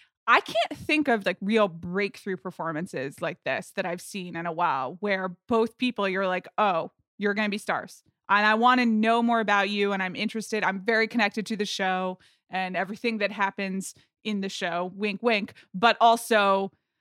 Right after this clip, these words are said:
like, I, I'm Googling both of these people. I wanna know their backstory. I wanna know what else they've done. I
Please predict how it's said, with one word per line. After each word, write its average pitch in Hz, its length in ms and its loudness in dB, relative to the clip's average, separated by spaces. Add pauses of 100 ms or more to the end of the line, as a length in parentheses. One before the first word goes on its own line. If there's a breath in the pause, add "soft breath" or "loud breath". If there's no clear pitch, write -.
(120)
like, 233 180 6
I, 240 240 6
I'm 247 280 6
Googling 277 580 4
both 247 160 6
of 254 80 0
these 247 160 0
people. 240 260 2
I 214 100 6
wanna 208 280 2
know 202 500 2
their 190 180 -2
backstory. 262 460 2
I 220 60 4
wanna 202 180 0
know 190 140 2
what 190 120 4
else 240 200 2
they've 214 160 2
done. 202 480 4
I 202 180 4